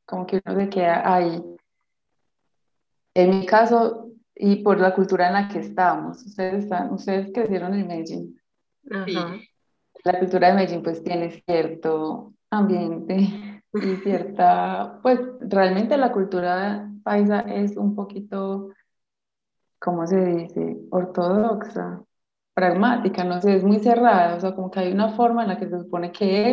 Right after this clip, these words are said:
Speaker 1: es y ya, es.
Speaker 2: Ujú.
Speaker 1: O por lo menos así fue como lo sentí yo mientras estuve todo, pues, creciendo y viviendo. Entonces, esto es lo que hay que hacer, allá es a donde hay de, que ir, eh, esto está bien, esto no está bien, esto es normal, esto no es normal, y todo se va haciendo muy,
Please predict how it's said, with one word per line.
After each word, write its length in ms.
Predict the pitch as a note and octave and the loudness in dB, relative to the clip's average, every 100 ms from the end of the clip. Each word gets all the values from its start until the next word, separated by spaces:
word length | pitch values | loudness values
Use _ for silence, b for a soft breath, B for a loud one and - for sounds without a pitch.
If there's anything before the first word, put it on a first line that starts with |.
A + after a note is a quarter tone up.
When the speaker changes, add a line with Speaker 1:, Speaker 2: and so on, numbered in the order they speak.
| B3 - | 0 -4
Speaker 1:
es 60 | |
y 80 | F3 | -2
ya, 440 | G3+ F#3 E3+ - _ - | 0 0 -2 -10 _ -4
es. 360 | F#3 G3+ G#3 G#3 _ _ _ _ _ _ _ _ _ _ - | -4 -4 -10 -20 _ _ _ _ _ _ _ _ _ _ -6
Speaker 2:
Ujú. 440 | G#3+ G3 G3 F#3 | -4 0 0 0
Speaker 1:
O 60 | F#3 | 2
por 120 | F#3+ | 4
lo 60 | F#3 | 4
menos 200 | F3+ F#3+ | 4 4
así 160 | G#3 | 4
fue 180 | G#3 G#3 | 2 0
como 220 | - G#3+ | -2 -2
lo 140 | F#3 F3+ | 0 0
sentí 320 | F3+ E3+ F3+ | -2 -6 -6
yo 120 | F3+ | -4
mientras 360 | F#3 G3+ G3 E3+ | 0 2 2 -2
estuve 920 | E3+ - E3+ E3+ F3 F3+ F#3 G3+ - - _ | -4 -8 -6 -2 -2 -2 -2 -4 -8 -18 _
todo, 320 | G3+ F#3 G3 | -4 -2 -4
pues, 220 | - G#3 - | -8 -10 -10
creciendo 600 | - F3 F3+ E3+ F3+ G3+ | -6 -4 -2 0 4 6
y 100 | G3 | 6
viviendo. 720 | F3 F3+ B3 G#3+ E3+ E3+ - B B B _ | 4 2 4 4 0 -4 -8 B B B _
Entonces, 380 | - F#3 F#3 F#3+ G3+ | -2 0 6 6 6
esto 100 | G3+ | 4
es 40 | |
lo 80 | F#3+ | 4
que 80 | G3+ | 4
hay 60 | F3 | 2
que 80 | E3+ | 2
hacer, 380 | E3 G#3 G#3+ G3 | 2 4 6 6
allá 300 | F3 F3 E3 | 4 4 4
es 80 | F3+ | 2
a 60 | |
donde 220 | F3 E3 | 0 0
hay 140 | E3 D#3+ | 0 0
de, 380 | E3+ F3 - - - | -2 -4 -8 -14 -8
que 160 | - F#3 | -2 2
ir, 480 | G3+ A3+ A#3 A3+ G#3+ | 2 2 2 2 2
eh, 340 | G3+ F#3 F3 | 2 0 0
esto 180 | F3 - | -4 -8
está 200 | F3+ F#3 | -4 -2
bien, 300 | F3+ G3 G3+ | 0 0 0
esto 220 | F3 G3 | -2 -8
no 80 | E3+ | -12
está 160 | F3 F3 | -6 -4
bien, 180 | F3+ F#3 | -2 -6
esto 180 | F3+ | -6
es 60 | F3 | -6
normal, 320 | F3 F#3 F#3 | -2 -2 -4
esto 140 | F#3 F3+ | -8 -8
no 100 | E3+ | -6
es 60 | |
normal, 440 | F3 F#3 G3 G#3 G3+ | -6 -2 2 4 2
y 120 | G#3 | 0
todo 300 | - E3 E3 | -4 -4 -4
se 100 | G3 | -2
va 80 | F3 | -2
haciendo 340 | E3 E3+ F3+ | -4 -8 -8
muy, 340 | F#3 F#3 F3+ | -6 -6 -8